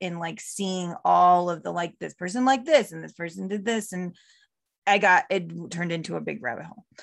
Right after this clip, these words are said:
So I would say, like, person, like, I would say, like, figure out what you want your boundaries to be,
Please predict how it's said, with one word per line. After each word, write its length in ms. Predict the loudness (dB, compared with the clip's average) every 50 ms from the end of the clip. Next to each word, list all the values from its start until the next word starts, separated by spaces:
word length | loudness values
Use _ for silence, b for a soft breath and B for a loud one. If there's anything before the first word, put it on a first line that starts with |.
| B B B B
So 120 | 2 6 6
I 140 | 8 8
would 180 | 6 6 4 2
say, 140 | 2 2 2
like, 260 | 2 2 0 -4 _
person, 360 | 0 2 2 2 0 -4 -6 -2
like, 260 | 0 0 0 0 0
I 60 | -2
would 140 | -2 -2 -4
say, 100 | -6 -6
like, 220 | -4 -6 -6 -8 _ _ -2
figure 240 | -2 0 2 4
out 160 | 4 4 4 4
what 120 | 0 -2
you 100 | -2 -2
want 160 | -2 -2 -2
your 100 | -2 -2
boundaries 400 | 0 0 0 0 -2 -6 -10 -12 -14
to 140 | -16 -18 -14 _ -10
be, 460 | -8 -8 -8 -8 -8 -8 -8 -8